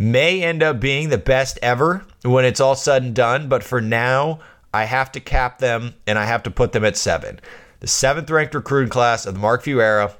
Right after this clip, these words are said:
is the class of two thousand twenty-one. This current class, the one that arrives in, uh, into Spokane this summer.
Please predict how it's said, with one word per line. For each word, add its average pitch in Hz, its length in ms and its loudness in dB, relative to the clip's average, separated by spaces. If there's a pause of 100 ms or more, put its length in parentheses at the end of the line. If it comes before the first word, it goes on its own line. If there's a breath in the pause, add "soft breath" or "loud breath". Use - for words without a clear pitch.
(120)
is 95 160 -2
the 110 80 0
class 117 320 0
of 90 100 -12
two 117 160 -4
thousand 104 380 -2
twenty-one. 87 640 -4 (220 loud breath)
This 101 200 0
current 135 320 0
class, 110 480 0 (260 loud breath)
the 98 100 -4
one 117 200 2
that 139 100 2
arrives 123 380 2
in, - 540 -6
uh, 101 260 2
into 110 260 0
Spokane 113 640 -2
this 107 160 -4
summer. 73 400 -4